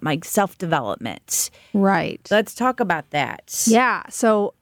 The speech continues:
Speaker 2: you know, in my challenges, I would try and start with our mindset, because so many women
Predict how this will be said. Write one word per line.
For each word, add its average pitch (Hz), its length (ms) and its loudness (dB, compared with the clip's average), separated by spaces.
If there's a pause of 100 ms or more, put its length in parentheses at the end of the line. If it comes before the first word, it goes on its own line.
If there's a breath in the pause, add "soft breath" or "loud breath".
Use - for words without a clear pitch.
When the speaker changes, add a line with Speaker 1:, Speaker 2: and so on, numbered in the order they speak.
(120)
Speaker 2:
you 233 120 8
know, 202 140 4
in 226 100 4
my 226 140 4
challenges, 220 840 0
I 196 200 0
would 202 320 2
try 254 180 0
and 294 160 6
start 226 240 0
with 226 140 -2
our 196 80 2
mindset, 185 560 0 (240)
because 214 580 4 (140)
so 285 240 2
many 330 280 6
women 247 480 2